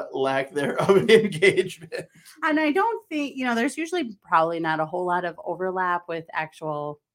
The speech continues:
Speaker 2: client, like, you know, potential clients that are seeing all of these posts like we are when we follow people, other realtors.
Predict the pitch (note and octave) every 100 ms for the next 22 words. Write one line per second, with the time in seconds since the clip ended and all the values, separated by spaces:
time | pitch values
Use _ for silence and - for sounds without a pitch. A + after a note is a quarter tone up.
0 | _ - B3+ C4 B3+ B3 F3+ E3 - _
1 | _ _ _ _ - - - - _ _
2 | _ - A3 C#4 C4+ A#3 A#3 A3 G#3 G#3
3 | F#3+ F3 F3 F#3 E3 E3 D#3+ - E3 D#3
4 | - D#3 - D#3 D3+ - D#3 D3 F#3 E3+
5 | D3 C#3+ D3 D3+ D#3 D3 C#3 - - -
6 | - - F3 D#3 D3 C#3+ - - A3 -